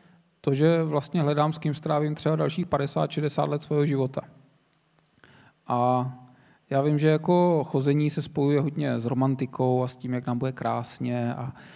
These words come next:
při měsíčku se budeme držet za ruku a políbíme se a já ti takhle odhrnu vlasy z ucha a,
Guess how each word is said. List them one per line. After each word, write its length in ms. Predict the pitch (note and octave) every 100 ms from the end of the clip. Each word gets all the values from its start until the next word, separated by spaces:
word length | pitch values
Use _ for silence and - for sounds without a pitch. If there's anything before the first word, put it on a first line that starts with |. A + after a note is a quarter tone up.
| - _
při 220 | - F#3
měsíčku 640 | G3+ C3 - B2 - -
se 160 | A#2 A#2
budeme 320 | A#2+ A#2+ A#2+
držet 320 | A2+ A2+ A#2
za 100 | A#2+
ruku 580 | A2+ A#2 - A#2 A2+ A2+
a 120 | A2 - - - _
políbíme 640 | C3+ B2+ A#2+ B2+ B2 A#2+
se 440 | - - A#2 A#2 A#2+
a 100 | A#2+
já 140 | A#2
ti 120 | -
takhle 260 | C3+ - C3
odhrnu 440 | C3+ D3 C3 C3+
vlasy 400 | B2+ B2 - C#3
z 220 | B2+ - -
ucha 580 | E3 - D#3+ C#3+ - -
a, 160 | B2